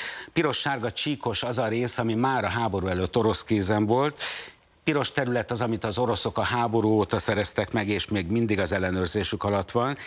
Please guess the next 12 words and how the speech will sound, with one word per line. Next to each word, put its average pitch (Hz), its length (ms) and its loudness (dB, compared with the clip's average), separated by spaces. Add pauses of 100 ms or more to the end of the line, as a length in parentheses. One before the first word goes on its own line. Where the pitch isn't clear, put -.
(220)
Világos 110 680 -2
kék 92 260 -6
az 110 160 -2
a 131 80 -2
rész, 92 560 -2 (240)
nagyon 107 300 0
apró 87 280 -2
foltok 85 600 -2
ott - 200 -10
a 87 40 -2
front 92 340 -4
mellett, 92 400 -2